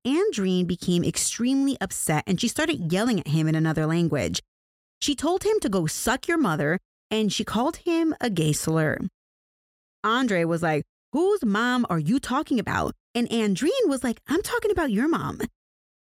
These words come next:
Andre testified that he remained calm as he walked into the master bedroom and he yelled back, "That's cool. I'll file for divorce. I keep my job and half the business, and you do you." This statement apparently really upset Andreen,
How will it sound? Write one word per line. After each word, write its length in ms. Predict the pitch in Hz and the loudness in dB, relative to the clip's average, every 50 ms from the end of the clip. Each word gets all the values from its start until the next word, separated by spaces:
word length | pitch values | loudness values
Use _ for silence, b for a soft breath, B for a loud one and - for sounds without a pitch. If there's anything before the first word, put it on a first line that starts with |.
| _ _ | _ _
Andre 420 | - 233 254 302 311 - 339 330 330 | 0 0 2 2 2 2 0 0 0
testified 540 | - - 170 - - 175 - 165 160 160 156 | 0 -2 -2 -2 -2 -2 0 2 2 2 2
that 100 | 170 - | 0 -2
he 180 | - 214 202 | -2 0 0
remained 500 | 196 214 208 202 202 220 240 269 294 - | 2 2 2 2 2 2 2 0 0 -2
calm 420 | - - - 165 151 139 143 - - - | -2 -2 0 0 2 2 0 0 -2 -2
as 200 | 202 208 202 - | -2 -2 0 0
he 80 | 240 | 0
walked 340 | 202 185 185 190 233 - - | 0 0 0 0 0 0 -2
into 160 | 311 - 320 | -2 0 0
the 80 | 294 302 | 0 0
master 400 | 277 240 220 226 - - 285 262 | 2 0 0 -2 -2 -2 -2 -2
bedroom 480 | 196 165 143 143 143 151 156 156 160 - | 0 0 0 0 2 2 2 0 0 0
and 120 | - 202 190 | 0 0 0
he 160 | 190 220 202 | 2 2 0
yelled 360 | 170 185 180 180 185 175 175 | 0 2 2 2 0 0 -2
back, 300 | - 165 139 139 151 - _ _ _ _ _ _ _ _ - | -2 -2 0 -2 -2 -4 _ _ _ _ _ _ _ _ -4
"That's 160 | - 480 508 - | -2 -2 -2 0
cool. 340 | - 185 160 - - - - _ _ _ _ _ _ - | 0 0 0 0 0 -2 -4 _ _ _ _ _ _ -4
I'll 220 | 233 240 294 370 | 0 0 0 0
file 260 | 392 - 403 381 392 370 | 0 -2 -2 0 0 -2
for 160 | - - 359 | -2 -2 -2
divorce. 560 | 349 277 185 175 175 175 190 190 - - - - _ | 0 0 0 0 0 0 0 -2 -4 -8 -12 -8 _
I 180 | - 247 302 339 | -2 0 0 0
keep 260 | - - 370 370 - | 0 0 -2 0 0
my 260 | 254 208 190 185 190 | 0 0 0 0 0
job 320 | 180 208 190 185 185 180 | 0 0 2 2 2 2
and 80 | 180 165 | 0 0
half 260 | 156 170 175 196 - | 0 0 0 0 0
the 80 | - 262 | -2 -2
business, 480 | 190 180 160 160 165 175 170 165 - - - | 0 0 0 0 0 0 0 0 -2 -2 -2
and 260 | 175 165 160 160 175 | 0 0 2 2 0
you 260 | 220 254 285 302 302 | 0 0 0 0 -2
do 300 | 247 170 - 185 180 180 | -2 -2 -2 0 0 0
you." 480 | 175 151 - 160 151 - - - 277 - _ _ _ _ _ _ _ _ _ - | 0 0 0 0 0 0 0 -2 -4 -6 _ _ _ _ _ _ _ _ _ -2
This 240 | 190 220 302 359 | 0 0 0 0
statement 440 | - - - 208 214 - - 165 165 | 0 -2 -2 -2 0 0 0 0 0
apparently 480 | 170 - 170 160 160 160 156 165 160 160 | 0 0 0 0 2 2 0 0 0 0
really 400 | 160 147 185 240 277 311 294 - | 0 0 2 2 2 0 0 0
upset 380 | - 214 - - - 170 - | -2 -4 -4 -2 -2 -2 0
Andreen, 460 | - 156 156 147 147 139 131 82 76 | 0 2 2 2 2 0 0 -2 -2